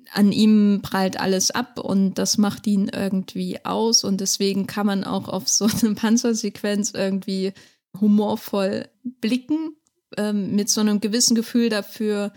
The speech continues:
dass der Film weiß, wie absurd das alles ist, was da gerade passiert. Das ist, glaub ich, wichtig. Du hast sehr handfeste Action und gleichzeitig ein Bewusstsein dafür, dass das,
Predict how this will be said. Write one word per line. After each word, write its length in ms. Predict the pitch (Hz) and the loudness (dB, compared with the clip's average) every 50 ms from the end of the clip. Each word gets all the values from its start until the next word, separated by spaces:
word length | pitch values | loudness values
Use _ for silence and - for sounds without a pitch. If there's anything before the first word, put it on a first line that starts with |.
| - _ _ _ _ _ _ _ _ _ _ _ _ _ _ _ _ _ - | -16 _ _ _ _ _ _ _ _ _ _ _ _ _ _ _ _ _ -4
dass 220 | 220 214 202 - | -2 0 0 0
der 120 | - 196 | -2 -2
Film 320 | 190 - - 233 226 220 208 | -6 -2 0 2 2 2 2
weiß, 300 | 190 175 180 196 - - | 2 0 0 0 0 -2
wie 60 | - | -2
absurd 420 | - - - - - 175 180 - | -6 -4 -2 -2 -2 -2 -2 -4
das 160 | 240 247 254 - | -4 -4 -4 -4
alles 280 | - 254 262 262 - | -4 -2 0 0 0
ist, 160 | - 277 - | 0 0 -2
was 180 | 269 262 254 - | 0 0 -2 -2
da 100 | - 254 | -4 -4
gerade 280 | 254 - - 247 247 254 | -6 -4 -6 -6 -6 -6
passiert. 580 | - - 247 233 - - - 247 247 240 - | -6 -6 -4 -4 -2 0 0 0 0 0 -4
Das 100 | 214 208 | -6 -6
ist, 140 | 208 202 - | -6 -8 -6
glaub 240 | - 196 - 180 180 | -6 -8 -6 -6 -6
ich, 360 | 180 175 - - - - _ _ _ _ - | -6 -6 -8 -8 -10 -12 _ _ _ _ -4
wichtig. 680 | 185 202 196 - - - 170 160 165 - - - - _ | -4 -2 -2 -2 -4 -6 -6 -6 -6 -6 -8 -10 -14 _
Du 220 | - - 190 190 | -12 -8 -6 -4
hast 220 | 190 202 202 - - | -2 0 0 0 0
sehr 200 | - 202 202 202 | 0 0 -2 0
handfeste 600 | 208 214 220 220 - - 214 214 - - 196 - | 0 0 0 -2 -2 -4 -2 -2 -2 -4 -4 -4
Action 520 | - 196 - - - - 277 285 294 294 - _ _ _ _ _ _ _ _ _ _ _ _ _ - | -6 -6 -6 -6 -4 -2 -2 -2 -2 -6 -10 _ _ _ _ _ _ _ _ _ _ _ _ _ -4
und 180 | - 214 208 202 | -2 -2 -2 0
gleichzeitig 840 | - 196 196 196 196 - - 214 202 202 208 208 196 - - - - | -2 -2 -2 0 0 -2 -2 -2 -2 -2 -4 -4 -4 -6 -6 -8 -6
ein 160 | - 202 202 | -2 -2 -2
Bewusstsein 540 | 190 202 190 208 214 - - - 196 196 196 | 0 0 -2 0 2 2 2 0 0 -2 -2
dafür, 280 | 196 185 185 - - 202 | -2 -4 -6 -6 -6 -6
dass 220 | 196 190 190 - | -4 -4 -4 -4
das, 340 | - 185 190 - - - - | -4 -4 -2 -2 -2 -2 -4